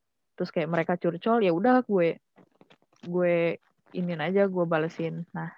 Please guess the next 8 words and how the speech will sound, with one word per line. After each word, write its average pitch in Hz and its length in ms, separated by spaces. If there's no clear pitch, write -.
dia 180 400
nih, 226 320
gue 202 240
pikir 202 320
mau 262 160
curhat. 214 560
Terus 190 240
kayak 180 400